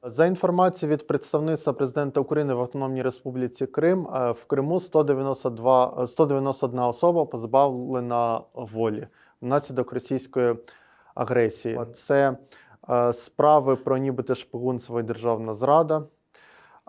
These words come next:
Е, щ-, е, ще одна категорія — це обвинувачення, пов'язані зі з-, е, зберіганням, е, зброї, вибухівки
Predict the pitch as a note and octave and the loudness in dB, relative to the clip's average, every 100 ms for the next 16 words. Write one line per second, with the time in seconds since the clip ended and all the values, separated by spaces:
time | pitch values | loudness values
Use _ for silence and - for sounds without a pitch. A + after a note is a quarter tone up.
0 | - B2 A#2+ A#2+ A#2+ - - - A3+ C#3 | -2 0 2 2 -2 -8 -18 -18 -12 -4
1 | B2+ B2+ - E3+ D#3 C#3 C3 C3 B2+ C3 | 0 -2 4 6 6 2 -4 -2 -2 2
2 | B2+ A#2+ A#2+ A#2+ - - C#3+ C#3 C3+ B2 | 2 4 2 -2 -8 0 4 4 4 2
3 | - - - A#2+ C3 C#3 C3 D3 - C3+ | -8 -14 -8 -2 0 0 4 2 2 -4
4 | B2 - A#2+ C3 C3+ B2 B2+ A#2+ A#2+ A#2+ | -4 -4 0 4 4 2 -4 -4 -6 -6
5 | A2+ - _ _ A3 G#3 A#2 A2+ C3+ - | -8 -12 _ _ -18 -6 -6 -2 0 0
6 | C3 - B2 A2 G#2+ C3 C3 C3+ C3 B2+ | -2 -2 -2 -2 0 2 4 4 2 2
7 | B2 A#2 A#2 - G3 - A#2+ A#2 A2 A2 | -2 -2 -4 -10 -14 -6 -2 -2 -4 -8
8 | A2 A2 D3+ D3+ A#2 A#2+ A2 B2 - D#3+ | -8 2 4 6 4 -2 -6 -10 -6 -6
9 | D3 - C3 A#2+ | -6 -8 -4 -2